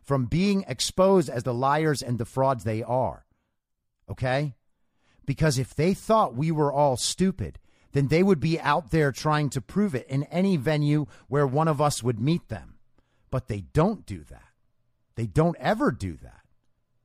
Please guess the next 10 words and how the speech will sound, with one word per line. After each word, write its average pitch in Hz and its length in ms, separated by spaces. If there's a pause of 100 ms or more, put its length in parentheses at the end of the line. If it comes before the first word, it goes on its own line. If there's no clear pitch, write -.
(680)
So 185 220
it's 196 140
not 269 180
us. 254 520 (560)
We're 175 140
not 277 160
the 262 80
ones 240 320
they 185 180
think - 460